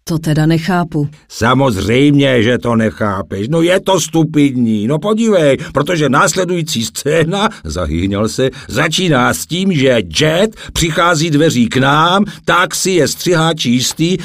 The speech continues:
Speaker 2: že se to místo musí nějak určit. No, jestliže předchozí scéna končí tím, že ty těmi dveřmi vyjdeš.“
Speaker 1: Je to stupidní.
Speaker 2: No samozřejmě, že je, je to k poblití.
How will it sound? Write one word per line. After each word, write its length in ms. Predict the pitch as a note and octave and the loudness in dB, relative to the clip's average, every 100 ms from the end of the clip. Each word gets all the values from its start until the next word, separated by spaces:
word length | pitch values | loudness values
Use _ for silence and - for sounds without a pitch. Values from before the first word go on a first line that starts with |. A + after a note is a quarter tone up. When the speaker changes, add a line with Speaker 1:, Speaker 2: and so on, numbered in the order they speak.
| - | -2
Speaker 2:
že 160 | D#3 | 0
se 140 | E3 F#3 | 2 2
to 140 | E3 | 2
místo 320 | D#3 F3 F3 | 2 0 0
musí 300 | D#3 E3+ E3+ | 0 0 -2
nějak 340 | F3 F3+ F#3 - | 0 0 0 0
určit. 640 | A3+ B3 - G3 E3 D3 D3 | 0 0 0 2 4 2 2
No, 320 | D#3 E3+ D3+ - | 0 2 0 -2
jestliže 380 | D3 D#3+ F3 D3+ | -2 0 0 0
předchozí 600 | D3+ - E3 F3+ E3+ D3+ | -2 -2 -2 -2 0 -2
scéna 480 | - - E3 E3+ E3+ | -4 -2 0 2 0
končí 480 | D3+ B2+ A#2 G2 G2 | 0 0 -2 -4 -6
tím, 340 | - D3 G3+ G#3 - | 0 2 2 0 -4
že 180 | C#3 F3 | -2 -2
ty 220 | E3 F3+ | 0 -2
těmi 340 | E3+ F3 D#3+ | 0 0 2
dveřmi 440 | A#2+ E3 D#3+ F#3+ G3 | 2 2 2 0 2
vyjdeš.“ 800 | B3 C4+ G3+ D#3 C3 A#2 - - _ _ - | 2 2 2 4 2 0 -6 -18 _ _ -6
Speaker 1:
Je 260 | D3+ G3 G3+ | 0 0 0
to 160 | - G3 | -2 -4
stupidní. 960 | - - G#3 - A3+ F#3+ F3+ F3 D#3+ D3 - _ _ | -4 -2 -2 0 2 2 4 4 4 2 -6 _ _
Speaker 2:
No 180 | A#3 C4 | -4 -2
samozřejmě, 1080 | - C#4 D4 D4+ C#4 C4 C4 A#3+ A3 F#3+ F#3 | 2 4 4 4 2 2 2 2 2 2 2
že 120 | D3+ | 2
je, 480 | D#3 D3 C3 A#2 A#2+ | 2 4 4 2 0
je 80 | A#2+ | 0
to 140 | D3 | -2
k 80 | G#2+ | -2
poblití. 1040 | A2 G#2+ G#2+ G#2+ G2+ D2+ D#2 C#2+ - - | -4 -2 0 -2 -4 -12 -12 -12 -18 -20